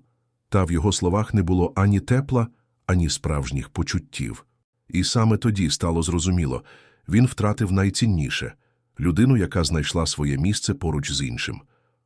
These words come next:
Оксана ж не мала ні краплі вагання. Її відповідь була спокійною, але твердою.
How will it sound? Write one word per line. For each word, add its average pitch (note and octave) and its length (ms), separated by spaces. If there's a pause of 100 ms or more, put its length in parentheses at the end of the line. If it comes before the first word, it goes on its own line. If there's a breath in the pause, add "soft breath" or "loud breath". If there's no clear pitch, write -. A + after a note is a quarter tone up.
(240)
Оксана C#3 440
ж G#2+ 120
не G#2 60
мала A#2+ 260
ні G#2+ 120
краплі G#2+ 380
вагання. C2 540 (480 soft breath)
Її G2 280
відповідь B2 440
була E2+ 240
спокійною, C#2 800 (300)
але D#2 220
твердою. C2+ 580